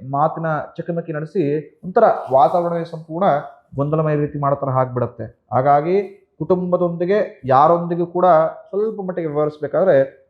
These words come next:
ಜಾಗ್ರತೆಯಿಂದ ವ್ಯವಹರಿಸತಕ್ಕಂಥದ್ದು. ಈ ಮಾಸ ನೀವು ಮಾಡತಕ್ಕಂತಹ ಎಲ್ಲ ಕೆಲಸ ಕಾರ್ಯಗಳು ಮಂದಗತಿಯಲ್ಲಿ ನಡೆ-, ನಡೆಯತಕ್ಕಂಥದ್ದು ಅಂತ.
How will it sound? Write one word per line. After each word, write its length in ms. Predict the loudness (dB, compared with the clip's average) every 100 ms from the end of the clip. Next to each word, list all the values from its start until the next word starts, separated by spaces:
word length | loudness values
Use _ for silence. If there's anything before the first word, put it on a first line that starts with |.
| -6
ಜಾಗ್ರತೆಯಿಂದ 680 | 0 0 0 -4 -2 -2 2
ವ್ಯವಹರಿಸತಕ್ಕಂಥದ್ದು. 1400 | 4 2 -2 -4 -4 -10 -12 -12 -8 -8 -2 0 0 -4 -18 _ -8
ಈ 220 | -2 2
ಮಾಸ 400 | 2 4 2 2 2 2 -6 -6
ನೀವು 160 | -2
ಮಾಡತಕ್ಕಂತಹ 800 | 2 4 4 0 -4 -4 0 2 4 4 0 -6 -18 _
ಎಲ್ಲ 340 | -2 -2 0 0
ಕೆಲಸ 300 | 0 -4 -4
ಕಾರ್ಯಗಳು 440 | -2 0 2 2 2 0 -6 _ -14 -4
ಮಂದಗತಿಯಲ್ಲಿ 720 | 0 0 0 0 -2 -2 -6 -4
ನಡೆ-, 280 | -2 -2 0
ನಡೆಯತಕ್ಕಂಥದ್ದು 840 | -2 -2 -6 -10 -8 -8 -4 -4
ಅಂತ. 160 | -2